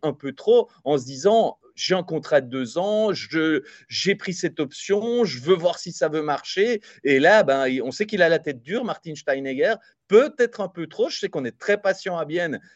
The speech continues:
Et puis, vous avez parlé de, de sa démission. Moi, je sais, je pense que c'est pas la décision de Martin Steinegger de l'avoir mis dehors, mais à Bienne, on prend les dis-,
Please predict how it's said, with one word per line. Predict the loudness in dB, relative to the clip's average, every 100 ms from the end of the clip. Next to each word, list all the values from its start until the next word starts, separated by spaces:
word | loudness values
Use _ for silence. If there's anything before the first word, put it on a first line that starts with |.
| -18
Et |
puis, | -14 -14 -6
vous | -2
avez | 0
parlé | 2 2 0
de, | 0 -2
de | -2 -4
sa | -4
démission. | -4 -6 -6 -4 -4
Moi, | -4
je | -6
sais, | -12 -14 _
je | -16
pense | -10 -8
que |
c'est | -4
pas | -2 0
la | 2 0
décision | 0 -6 -10 -10 -8
de | -8
Martin | -10 -14
Steinegger | -12 -6 -4 -6 -4 -4 -4 -14 -2
de |
l'avoir | 0 2 0 -2
mis | -2
dehors, | 0 2
mais | 2
à | 0
Bienne, | 0 -4
on | -4
prend | -4
les | -4
dis-, | -6 -14